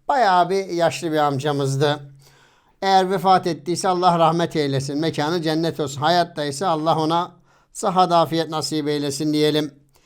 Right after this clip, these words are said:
Dedi ki, "Recep ayına recm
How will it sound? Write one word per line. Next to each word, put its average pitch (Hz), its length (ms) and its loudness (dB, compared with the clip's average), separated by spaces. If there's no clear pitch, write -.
Dedi 175 220 4
ki, 214 480 4
"Recep 175 480 2
ayına 190 880 4
recm 160 560 0